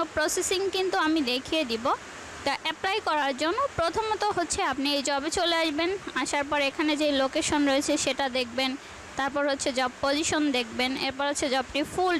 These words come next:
টাইম, এরপর হচ্ছে এখানে যে জব ডেসক্রিপশন রয়েছে সেটা আপনারা খুব ভালো মতো পড়ে নেবেন। পড়ার পরে আপনার যদি মনে হয় এখানে যেই যেই ক্রাইটেরিয়া রয়েছে এগুলো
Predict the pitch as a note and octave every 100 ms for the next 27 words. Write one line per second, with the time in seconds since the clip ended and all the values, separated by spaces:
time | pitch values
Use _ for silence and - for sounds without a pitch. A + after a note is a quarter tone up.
0 | B3+ C4 C#4+ - - - - D4+ E4 F4+
1 | F4 F#4+ D4 D#4 D#4 D#4 D4+ C4 C4+ C4+
2 | B3 C#4 D4 - D#4 - E4 D4+ C4 C#4
3 | E4+ E4 E4 E4 D#4 C4+ C#4 C#4 C#4 -
4 | B3+ A#3 A#3+ C4+ D4 D4+ D#4 - D#4+ E4+
5 | E4 A#3+ A#3 D4+ - - - - D#4+ F#4
6 | G#4+ F4 G4+ D#4+ D4 D4+ E4 E4 C4 B3+
7 | C#4+ D#4 F4+ D4 D#4 D4+ D#4 D4+ D4 B3
8 | B3+ C4 C4 C4+ C4+ C4 D4 C#4+ C#4+ E4+
9 | F4 D#4+ B3+ C#4 - G4+ D4+ B3+